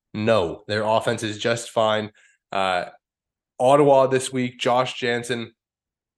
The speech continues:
new quarterback at the helm, didn't fare poorly, tw-, nineteen of twenty-four, two hundred yards, uh, but they leaned on Polk once again, hundred forty yards, two touchdowns, of course, the sixty-yarder, like I mentioned before.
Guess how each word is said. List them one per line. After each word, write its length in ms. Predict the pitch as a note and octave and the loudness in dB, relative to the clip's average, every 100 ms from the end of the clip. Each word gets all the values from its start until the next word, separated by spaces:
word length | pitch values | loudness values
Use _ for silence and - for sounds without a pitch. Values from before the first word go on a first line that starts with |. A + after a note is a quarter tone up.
| _ _ - | _ _ -6
new 240 | B2+ C3+ | 0 0
quarterback 580 | C3 C3+ B2+ A#2+ A#2 - | 4 4 4 2 0 -2
at 200 | A2+ A2+ | -4 -4
the 80 | A2 | -2
helm, 320 | A2+ A2 A2 - _ _ _ _ _ | 0 0 -2 -10 _ _ _ _ _
didn't 220 | A#3+ C4+ | -8 -8
fare 400 | F3 F#3 F3+ - | -2 2 2 -2
poorly, 500 | - C#3+ D#3+ A#2+ F3 | 0 2 2 0 -4
tw-, 240 | - - - | -8 -12 -8
nineteen 400 | C3+ C3 C#3 D3 | 0 0 0 -2
of 80 | C3 | -2
twenty-four, 640 | - B2 A#2 A#2+ A#2+ C3+ | -4 -6 -6 -4 -2 -2
two 180 | C3+ - | -4 -2
hundred 240 | B2+ C3 A2 | -2 -2 0
yards, 440 | A2+ A#2+ B2+ B2 _ _ - | 2 2 0 -8 _ _ -4
uh, 220 | G#2+ G#2 | 0 0
but 180 | - A#2+ | -2 -2
they 160 | B2+ | 0
leaned 280 | C3 D3 C#3 | 0 0 2
on 260 | B2+ A#2+ A#2+ | 2 2 -2
Polk 340 | - A#2+ A#2+ - | -6 -4 -4 -4
once 240 | A2 A2 | -4 -4
again, 300 | A2 A2 G#2+ | -4 -2 -2
hundred 300 | A2 A2 A2+ | -4 -8 -10
forty 240 | - A2 G#2+ | -4 -4 0
yards, 240 | G#2 G2+ | -2 -2
two 140 | - A#2+ | -10 -4
touchdowns, 440 | A2 - G#2 G2+ | -4 -2 -2 -2
of 80 | G2+ | -4
course, 220 | G#2+ G#2 | -4 -4
the 80 | G#2 | -6
sixty-yarder, 600 | - G#2 - G2+ G2 G2 | -8 -10 -6 -2 -2 -2
like 200 | F#2+ F#2 | -4 -6
I 80 | F#2 | -8
mentioned 360 | F#2 F#2+ G2+ | -8 -10 -14
before. 480 | F2+ - G2 F#2+ - | -20 -8 -4 -4 -6